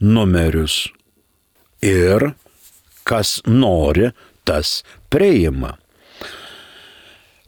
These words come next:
Dabar, jeigu klebonas p-, pradės kalėdoti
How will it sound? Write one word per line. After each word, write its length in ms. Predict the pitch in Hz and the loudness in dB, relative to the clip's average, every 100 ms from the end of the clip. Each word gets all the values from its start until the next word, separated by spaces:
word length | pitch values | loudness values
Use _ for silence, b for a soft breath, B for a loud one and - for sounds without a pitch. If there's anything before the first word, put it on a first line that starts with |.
| - | -8
Dabar, 500 | 87 104 90 120 123 | -2 -2 0 0 2
jeigu 400 | 120 123 113 110 | 2 0 0 -2
klebonas 680 | - 107 107 117 110 101 | -2 -2 2 2 2 0
p-, 340 | - - 107 107 | -4 0 2 2
pradės 400 | - 98 113 101 | 0 0 0 -2
kalėdoti 800 | - 104 101 107 101 87 98 | -2 0 0 2 2 0 0